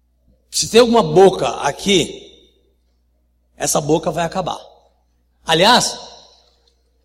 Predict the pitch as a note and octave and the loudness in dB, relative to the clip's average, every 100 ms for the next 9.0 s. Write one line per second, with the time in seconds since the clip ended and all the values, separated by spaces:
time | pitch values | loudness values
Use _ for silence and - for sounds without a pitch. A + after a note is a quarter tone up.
0 | _ C3+ C#3+ D3+ G3+ C3 - - - _ | _ -8 -2 2 0 0 -6 -10 -18 _
1 | _ _ _ _ _ _ _ - D3 D3 | _ _ _ _ _ _ _ -16 -10 -8
2 | E3 E3 F#3+ G#3 D#3 G#2 - - _ _ | -6 -6 -6 -4 -6 -8 -12 -18 _ _
3 | _ _ _ - _ _ _ _ _ _ | _ _ _ -20 _ _ _ _ _ _
4 | _ _ E3+ G3 F3+ G3 F#3 B2 G2 - | _ _ 0 2 2 4 4 2 -4 -12
5 | - - _ _ - C#3+ D#3+ G3+ B3+ C4+ | -20 -20 _ _ -8 -2 2 4 4 0
6 | B3 A#3+ G#3 F#3 E3+ G#3+ A#3+ - F#3+ E3+ | 0 2 2 2 -2 -2 -2 0 0 0
7 | E3 A3 C4 G#3+ F3+ D3 D3+ D3 C#3+ G3+ | 0 0 0 0 0 0 -2 -4 -6 -8
8 | F#3 F3 E3+ D3+ F#3 A3 F#3+ B2+ - - | -6 -2 -2 -2 -6 -4 -4 -6 -10 -20